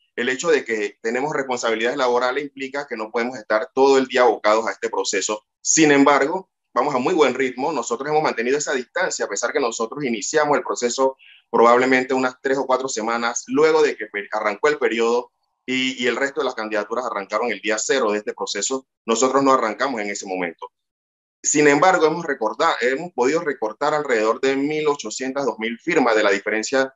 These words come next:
con la que arrancamos inicialmente Y eso me dice a mí y, y, y motiva mucho a nuestro equipo. Se sienten muy contentos del trabajo que hemos estado haciendo.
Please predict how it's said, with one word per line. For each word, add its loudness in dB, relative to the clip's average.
con -2
la 4
que 0
arrancamos 0
inicialmente -2
Y 2
eso 2
me 4
dice 0
a 0
mí -2
y, -4
y, -8
y -8
motiva 4
mucho 2
a 4
nuestro 0
equipo. 0
Se -2
sienten 2
muy 4
contentos 2
del -2
trabajo -2
que -10
hemos -8
estado 0
haciendo. -2